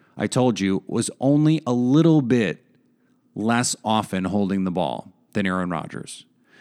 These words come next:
But he was the best quarterback in football in terms of passer rating, getting the ball out of his hands in two and a half seconds. That is a couple things. Number one, that's play design. Number two,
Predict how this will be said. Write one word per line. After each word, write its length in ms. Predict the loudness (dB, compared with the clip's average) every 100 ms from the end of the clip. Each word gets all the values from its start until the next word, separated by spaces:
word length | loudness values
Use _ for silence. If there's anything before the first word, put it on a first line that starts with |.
| -20 _
But 240 | -4 -2 0
he 160 | 0
was 380 | 2 2 0 -4
the 240 | -10 -8 -8
best 640 | -8 -6 -4 -6 -10 -14 _
quarterback 640 | -4 0 0 0 -2 -4 -8
in 180 | -8 -8
football 800 | -4 0 0 0 -6 -6 -14 -20 _ _ _ _
in 120 | -8
terms 300 | -4 -2 -4
of 80 | -6
passer 380 | -4 -4 -2 -4
rating, 320 | -4 -4 -4
getting 240 | -2 -2 0
the 80 |
ball 220 | 0 0 0
out 80 |
of 60 | -2
his 120 | -4
hands 260 | -4 -6 -8
in 100 | -8
two 140 | -8
and 80 | -8
a 40 |
half 160 | -8 -6
seconds. 440 | -6 -6 -8 -18 -20 -20 -20 -14 -2
That 200 | 0 2
is 320 | 0 -2 -8 _ _ _
a 60 | -6
couple 300 | -4 -2 -2
things. 380 | -2 -4 -4 -4
Number 340 | -2 0 2
one, 280 | 2 2 2
that's 240 | 0 -2
play 320 | -8 -4 -2 0
design. 540 | -2 -4 -4 -4 -6 _ _ _ _ -20 -16 -2
Number 260 | 2 2
two, 600 | 0 0 4 6 4 2